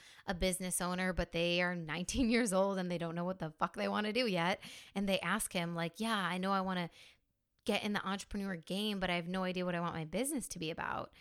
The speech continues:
He's like, "Well, you haven't tried enough shit yet. <laughs> Like, you just need to try more shit." That's the, that's the highly professional advice, uh, that he gives from a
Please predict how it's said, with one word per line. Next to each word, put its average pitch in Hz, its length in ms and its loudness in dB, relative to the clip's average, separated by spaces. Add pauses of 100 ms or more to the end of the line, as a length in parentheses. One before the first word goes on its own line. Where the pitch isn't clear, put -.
(300)
He's 220 260 0
like, 214 300 0
"Well, 220 320 -2 (240)
you 208 200 -2
haven't 277 280 -4
tried 247 300 -4
enough 233 200 -2
shit 320 340 -2
yet. 156 180 -4 (120)
<laughs> - 140 -14
Like, 240 260 0
you 226 60 2
just 277 220 2
need 269 140 4
to 220 100 0
try 240 260 -2
more 233 220 0
shit." - 340 0 (520)
That's 220 300 0
the, 226 300 0
that's 233 300 4
the 226 360 0 (100)
highly 269 440 2
professional 226 580 2
advice, 180 500 0 (360)
uh, 180 240 2 (180)
that 196 180 4
he 202 180 -2
gives 170 500 0
from 185 300 2
a 170 180 -2